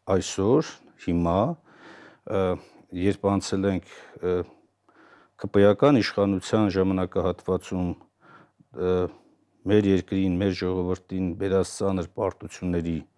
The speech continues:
մի ամբողջ ընթացք, և որը շարունակվում է, և որը, ը, չվերլուծել ու չհասկանալ սխալները, այլ կատարել հերթական գործողությունը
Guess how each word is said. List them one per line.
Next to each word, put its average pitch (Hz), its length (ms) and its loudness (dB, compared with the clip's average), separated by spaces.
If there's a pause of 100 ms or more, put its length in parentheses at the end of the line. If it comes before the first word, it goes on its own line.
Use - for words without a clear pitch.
(320)
մի 95 120 0 (200)
ամբողջ 87 400 -2
ընթացք, 127 540 2 (100)
և 90 220 -2
որը 107 240 0
շարունակվում 139 720 2
է, - 20 -4 (540)
և 101 240 4
որը, 147 280 6 (600)
ը, 110 140 -2 (880)
չվերլուծել 110 800 4
ու - 20 -4
չհասկանալ 104 720 2
սխալները, 104 640 2 (320)
այլ 104 160 2
կատարել 104 480 4 (480)
հերթական 101 720 4 (500)
գործողությունը 98 880 2